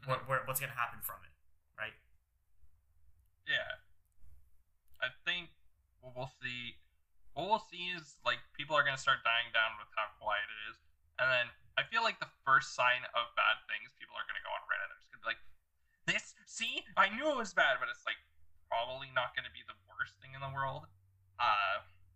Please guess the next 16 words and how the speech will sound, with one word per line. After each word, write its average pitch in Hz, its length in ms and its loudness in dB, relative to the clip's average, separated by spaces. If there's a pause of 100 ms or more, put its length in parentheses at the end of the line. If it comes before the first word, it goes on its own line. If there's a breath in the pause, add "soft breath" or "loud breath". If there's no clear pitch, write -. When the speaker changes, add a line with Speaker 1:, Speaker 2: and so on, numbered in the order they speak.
(220)
Speaker 2:
but 131 140 8
I 123 100 4
think 185 280 -6 (420)
what 139 120 -4
we're 135 100 0
gonna 131 180 -2
see - 140 -18
is 123 120 -20
we're - 60 -20
gonna 127 120 -12
see 131 120 -18
a 123 60 -14
lot 117 180 0
of - 60 -20
positive 113 340 -4
changes 123 640 -14